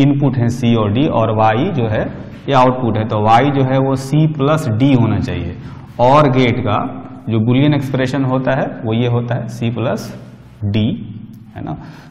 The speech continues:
तो सी का जो वैल्यू है वो ये है ए into बी बार, और डी का जो बूलियन एक्सप्रेशन है वैल्यू है वो है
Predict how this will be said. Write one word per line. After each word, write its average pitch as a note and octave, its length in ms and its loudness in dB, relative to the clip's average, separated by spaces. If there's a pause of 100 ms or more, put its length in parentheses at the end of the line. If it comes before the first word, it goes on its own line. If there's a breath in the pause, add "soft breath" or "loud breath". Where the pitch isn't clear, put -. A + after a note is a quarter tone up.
(120)
तो A#2+ 180 2
सी - 720 -2
का C#3 180 4
जो C3 180 2
वैल्यू C3 420 4
है C3+ 140 0
वो B2+ 180 2
ये A2+ 240 0
है B2 160 -2 (800)
ए B2+ 120 2 (240)
into B2 380 0 (260)
बी G#2 260 0
बार, B2+ 300 0 (460 loud breath)
और G#2 200 2
डी C3 180 4
का C#3+ 120 4
जो C3+ 140 2
बूलियन C3 260 2
एक्सप्रेशन B2+ 580 -4
है C3+ 180 -4
वैल्यू A#2 360 -2
है C3 120 -2 (180)
वो G#2+ 200 -2
है B2 120 -4